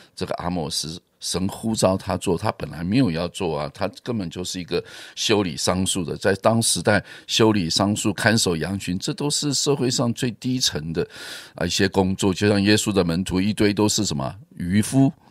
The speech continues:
这些人在社会上根本就是，啊，没有人会理睬的，但是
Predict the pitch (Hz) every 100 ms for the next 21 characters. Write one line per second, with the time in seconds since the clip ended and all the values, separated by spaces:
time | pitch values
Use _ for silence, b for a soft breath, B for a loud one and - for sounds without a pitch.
0 | b - 160 139 107 127 120 - 127 123
1 | 123 113 - 160 175 110 82 104 - 104
2 | - B B B B 98 95 90 87 92
3 | 98 110 113 87 87 120 104 80 95 -
4 | - - 82 71 98 101 92